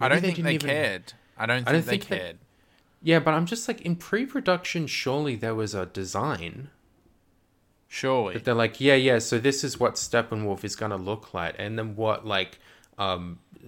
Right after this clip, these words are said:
Speaker 2: Whedon came in and he was like, "Oh, yeah, yeah, cool, spike armor." Well, I was actually thinking, what if he looked like shit? What if he looked <laughs> like, what if he looked like he was wearing, uh, some of the throwaway Skyrim armor?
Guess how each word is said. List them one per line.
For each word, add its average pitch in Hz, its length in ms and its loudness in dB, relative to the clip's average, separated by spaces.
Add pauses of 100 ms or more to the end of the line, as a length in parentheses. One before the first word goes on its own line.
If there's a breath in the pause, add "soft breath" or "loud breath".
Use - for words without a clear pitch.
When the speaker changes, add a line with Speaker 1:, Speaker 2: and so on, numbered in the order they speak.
(140)
Speaker 2:
Whedon 110 500 -2
came 131 340 -4
in 139 340 -4
and 113 100 -6
he 117 100 -2
was 113 240 -4
like, 101 300 -4 (320 loud breath)
"Oh, 208 140 6
yeah, 139 200 4
yeah, 147 160 0
cool, 160 320 -2
spike 160 420 -4
armor." 151 400 -2
Well, 208 160 2
I 254 80 6
was 320 160 2
actually 349 360 -2
thinking, 196 360 -2
what 165 160 4
if 196 120 -4
he 185 120 0
looked 147 380 -2
like 104 200 -2
shit? - 540 -2 (440 loud breath)
What 160 140 4
if 185 140 -2
he 214 60 0
looked 175 460 0
<laughs> - 0 -
like, 139 420 2 (560 loud breath)
what 190 160 8
if 202 140 2
he 214 100 0
looked 175 340 0
like 160 220 4
he 143 140 2
was 127 220 0
wearing, 113 540 4
uh, 101 300 2
some 120 260 -2
of 110 180 -2
the 107 100 -6
throwaway 110 800 2
Skyrim 101 720 -2
armor? - 460 -12